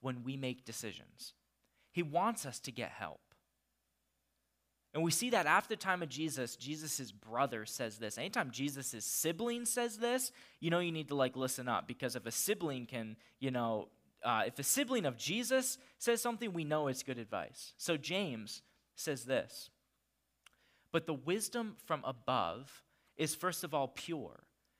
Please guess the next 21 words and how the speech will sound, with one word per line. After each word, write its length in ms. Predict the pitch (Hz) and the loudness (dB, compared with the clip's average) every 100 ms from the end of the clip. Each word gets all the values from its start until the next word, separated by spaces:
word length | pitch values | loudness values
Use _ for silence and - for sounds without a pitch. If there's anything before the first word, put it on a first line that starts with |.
| _ | _
It's 160 | 165 165 | -2 2
also 280 | 233 233 247 | 2 2 -6
peace-loving 720 | - 208 208 - 120 110 110 | -6 -8 -6 0 2 2 -4
and 120 | 113 | -6
gentle 400 | 113 139 147 147 | -2 -2 -2 -4
at 60 | 123 | 2
all 140 | 113 110 | 2 2
times, 680 | - 123 101 107 - - - _ - | 0 0 0 -6 -14 -14 -14 _ -8
and 220 | 143 131 | -8 -2
willing 320 | 160 175 190 | -2 -2 -6
to 140 | - | -6
yield 540 | 135 120 127 120 110 - | -6 -4 -4 -4 -8 -12
to 140 | - | -10
others. 520 | - 110 92 - - - _ _ _ _ | -6 -6 -8 -12 -14 -14 _ _ _ _
It's 160 | 156 147 | -6 -6
full 420 | - - 180 185 - | -10 -4 -2 0 -2
of 160 | 131 | -4
mercy 560 | 131 131 139 - 147 143 | -4 -4 -4 -4 -6 -8
and 140 | 127 | -12
the 40 | 113 | -14
fruit 520 | - - 127 120 - | -16 -8 -8 -8 -14